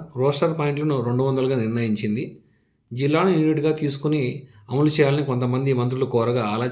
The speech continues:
చేస్తే న్యాయపరమైన సమస్యలు వస్తాయని అధికారులు తెలిపినట్లు సమాచారం. రెండు వేల ఇరవై ఆరులో జనగణన జరిగాక జిల్లాల వారీగా అమలు చేసే అంశాన్ని పరిశీలిద్దామని, ప్రస్తుతానికి నివేదికను ఉన్నది ఉన్నట్లుగా ఆమోదిద్దామని సీఎం చంద్రబాబు గారు చెప్పినట్టు తెలుస్తోంది.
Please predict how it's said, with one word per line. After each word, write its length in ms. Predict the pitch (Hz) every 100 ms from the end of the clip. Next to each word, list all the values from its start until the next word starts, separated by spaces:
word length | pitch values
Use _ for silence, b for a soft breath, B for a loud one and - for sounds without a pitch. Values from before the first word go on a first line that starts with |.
| 143
చేస్తే 220 | 139 175
న్యాయపరమైన 640 | 147 113 127 139 143 147 151
సమస్యలు 460 | 147 127 127 117
వస్తాయని 540 | 104 - 117 117 - b b b b _ 113
అధికారులు 400 | 123 139 139 131
తెలిపినట్లు 500 | 127 120 123 117 135
సమాచారం. 600 | 123 117 107 117 156 202 b b b -
రెండు 140 | 131 160
వేల 120 | 190
ఇరవై 300 | 180 160 160
ఆరులో 220 | 156 165
జనగణన 460 | 139 135 143 147 135
జరిగాక 540 | 127 131 131 131 127 b b b -
జిల్లాల 340 | 127 143 165 170
వారీగా 320 | 156 156 156
అమలు 240 | 139 143 139
చేసే 200 | 135 147
అంశాన్ని 400 | 127 123 143 135
పరిశీలిద్దామని, 800 | 120 120 127 113 117 120 156 - b b b
ప్రస్తుతానికి 420 | 135 135 165 180 165
నివేదికను 520 | 143 147 151 156 127
ఉన్నది 260 | 135 147
ఉన్నట్లుగా 500 | 143 127 131 131 127
ఆమోదిద్దామని 640 | 127 120 127 120 117 131 139
సీఎం 220 | 139 135 127
చంద్రబాబు 380 | 120 123 123 127
గారు 120 | 127
చెప్పినట్టు 400 | 123 107 117 117
తెలుస్తోంది. 640 | 107 104 101 113 113 190